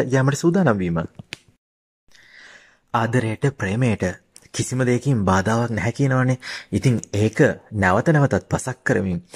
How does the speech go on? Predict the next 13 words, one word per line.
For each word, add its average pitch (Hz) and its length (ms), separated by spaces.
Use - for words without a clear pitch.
සමිතා 113 480
මුදුන්කොටුව 101 680
මේ 117 180
විවාහ 90 300
වන්නට 123 300
සූදානම් 117 500
වන්නේ 123 340
තමාට 98 400
වඩා 110 380
වයසින් 95 520
අවුරුදු 98 340
විසිපහකට 127 640
බාල 117 400